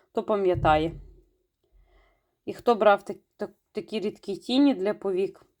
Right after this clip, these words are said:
підкажіть, вони хороші, хочеться якісь більш такі натуральні. Давно я на них облизуюся, но проходжу повз. Аромат. Аромати для нього будь-які, сто вісімдесят гривень при покупці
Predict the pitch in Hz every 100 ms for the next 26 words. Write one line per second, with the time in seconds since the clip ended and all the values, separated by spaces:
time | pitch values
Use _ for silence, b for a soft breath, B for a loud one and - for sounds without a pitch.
0 | _ _ - - 220 196 202 170 370 185
1 | - 190 233 262 - - 202 - 175 180
2 | 170 185 175 185 - 185 185 175 _ _
3 | 170 175 185 180 156 151 156 - _ _
4 | _ b b b b b 190 214 196 180
5 | 175 180 185 170 233 294 240 226 - 196
6 | 202 - 185 196 202 180 - 151 143 -
7 | - - _ _ b b b b b _
8 | _ _ _ - - _ _ _ _ _
9 | _ _ _ _ - 233 233 196 165 160
10 | - b b b - 214 233 214 180 170
11 | 160 180 233 269 208 180 214 247 - 226
12 | - 180 185 190 185 180 180 165 185 226
13 | 269 226 196 190 - 240 233 - 240